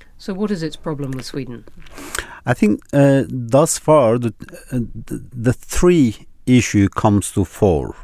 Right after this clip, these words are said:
Speaker 2: uh, in Turkey's narrative towards, uh, Sweden. And those are more or less the issues that Turkey has put into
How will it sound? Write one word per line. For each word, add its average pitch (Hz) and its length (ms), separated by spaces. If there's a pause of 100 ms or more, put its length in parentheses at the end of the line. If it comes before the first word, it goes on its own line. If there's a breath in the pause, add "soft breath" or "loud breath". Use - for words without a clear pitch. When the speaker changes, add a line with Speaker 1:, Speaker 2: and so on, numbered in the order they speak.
(100)
Speaker 2:
uh, 98 160
in 95 220
Turkey's 90 460
narrative 85 500
towards, 78 400 (480 loud breath)
uh, 92 200
Sweden. - 580 (320 loud breath)
And 131 240
those 147 200
are 135 120
more 135 320
or 123 80
less 123 240
the 113 240
issues 117 300
that 110 160
Turkey 110 220
has 104 240
put - 520 (180)
into 107 720